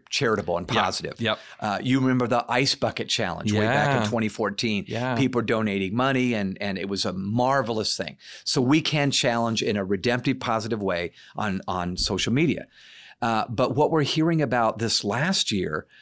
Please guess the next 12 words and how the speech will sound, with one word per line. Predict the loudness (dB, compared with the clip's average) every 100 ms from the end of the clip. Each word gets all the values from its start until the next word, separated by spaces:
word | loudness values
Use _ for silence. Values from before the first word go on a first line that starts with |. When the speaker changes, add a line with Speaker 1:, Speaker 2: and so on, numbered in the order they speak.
| -20 -20 -6
Speaker 1:
uh, | -4
were | 0 0
kids | 0 2 2 2 2
literally | 2 2 2 2 0
dying | 0 0 2 2 0 -4 -6 -2
on | -2 0
TikTok | -2 -2 -2 -2 -2 -2
because | -2 -2
a | 0
challenge | 0 2 2 2 0
was | 0
given. | 2 2 2 -2